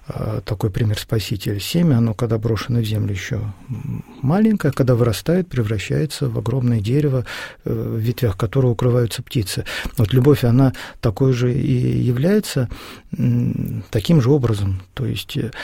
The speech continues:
она не упадет, э, с неба. То есть прекрасный принц или принцесса не прискачет на коне там, или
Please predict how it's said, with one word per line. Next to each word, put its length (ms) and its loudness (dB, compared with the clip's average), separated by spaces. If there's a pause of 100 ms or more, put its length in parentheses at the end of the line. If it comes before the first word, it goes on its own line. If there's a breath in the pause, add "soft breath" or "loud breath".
(560 loud breath)
она 280 6
не 380 8
упадет, 800 2
э, 240 0
с 120 -2
неба. 360 4
То 120 -4
есть 100 -4
прекрасный 540 2
принц 360 0
или 100 0
принцесса 540 2
не 80 6
прискачет 580 -2
на 140 2
коне 440 2
там, 300 -2
или 540 -4